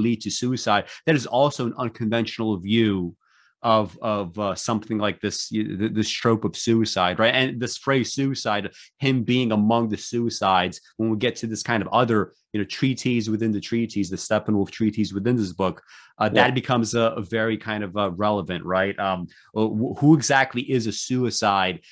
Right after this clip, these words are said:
Speaker 1: that is still living and never, in fact, perhaps will commit suicide? What does that mean exactly? So,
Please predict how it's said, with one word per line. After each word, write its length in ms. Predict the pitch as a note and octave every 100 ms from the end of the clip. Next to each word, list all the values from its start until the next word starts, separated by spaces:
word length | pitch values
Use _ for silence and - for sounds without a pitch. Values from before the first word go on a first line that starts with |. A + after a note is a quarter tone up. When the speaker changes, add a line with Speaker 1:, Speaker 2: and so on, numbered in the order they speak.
| _
Speaker 1:
that 100 | A2
is 100 | G#2+
still 280 | - - C3+
living 400 | B2+ A#2+ A#2 A2+
and 100 | A2
never, 320 | A#2+ A#2+ B2 -
in 120 | A#2+
fact, 360 | - A#2+ A2+ -
perhaps 360 | A2+ A2+ -
will 380 | G2 C3+ B2 G2+ _
commit 260 | - A2 G#2
suicide? 640 | - A#2 A2+ - G2+ F#2 E2 _ _
What 160 | A#2
does 120 | C#3 B2+
that 180 | C#3+ A#2+
mean 300 | A#2 A#2+ A2+
exactly? 580 | E2+ G#2 G#2 F#2 F2+
So, 300 | E2 C3+ B2+